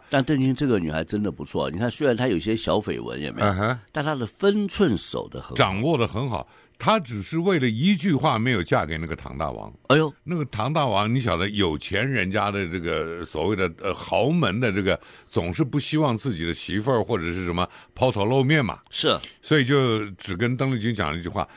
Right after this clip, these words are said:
Speaker 2: ：“你要跟他结婚可以，结婚之后你要退出歌坛。”
Speaker 1: 哦，那不行哦。
Speaker 2: 邓丽君扭头就走了。
Speaker 1: 什么玩意儿？
Speaker 2: 再见。
Speaker 1: 对。
Speaker 2: 不见了。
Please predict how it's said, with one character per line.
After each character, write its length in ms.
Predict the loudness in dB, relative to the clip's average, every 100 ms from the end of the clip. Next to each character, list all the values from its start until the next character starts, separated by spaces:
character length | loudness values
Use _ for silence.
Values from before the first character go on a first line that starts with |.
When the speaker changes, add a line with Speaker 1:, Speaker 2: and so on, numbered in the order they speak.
| -18
Speaker 2:
：“你 300 | -4 0 2
要 180 | 4 2
跟 240 | 0 -2 -2
他 160 | -2
结 280 | -4 -4 -4
婚 280 | -2 -2 -2
可 280 | -6 -4 -2
以， 220 | -2 -4
结 240 | -6 -4
婚 240 | -2 -2 -4
之 100 | -4
后 180 | -4 -4
你 120 | -2
要 160 | -4
退 280 | -4 -4 -4
出 220 | -4 -6
歌 300 | -8 -4 -2
坛。” 320 | -2 -4 -4 -6 _ _ _ _ -20 _ _
Speaker 1:
哦， 200 | -4 0
那 200 | 2 0
不 140 | -2
行 280 | -8 -10 -12 -12
哦。 100 | -4
Speaker 2:
邓 160 | 0 2
丽 140 | 2
君 260 | 0 -2 0
扭 280 | 0 0 -2
头 240 | -6 -8 -6
就 180 | -4 -6
走 280 | -6 -18 -20
了。 60 | -20 _ _ _ _ _
Speaker 1:
什 240 | -6 -2
么 120 | 0 2
玩 360 | 2 2 2
意 300 | -2 -2 0
儿？ 140 | 0 0
Speaker 2:
再 220 | 0 0
见。 440 | -2 -2 0 0 -6 -18 _ _ _ _
Speaker 1:
对。 340 | 4 4 2 -4
Speaker 2:
不 240 | -4 0 2
见 300 | 4 4 4
了。 360 | 2 -2 -6